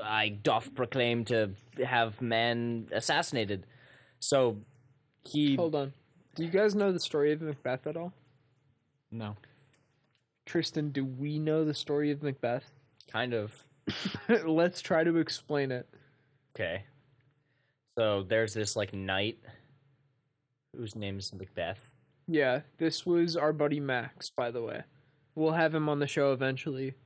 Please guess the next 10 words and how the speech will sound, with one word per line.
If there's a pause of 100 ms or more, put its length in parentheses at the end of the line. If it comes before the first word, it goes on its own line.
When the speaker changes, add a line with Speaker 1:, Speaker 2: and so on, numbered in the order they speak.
(280)
Speaker 2:
Absolutely. (440)
Speaker 1:
Um, (560)
and
he, (1600)
does
he
kill
the
king? (840)
Speaker 2:
He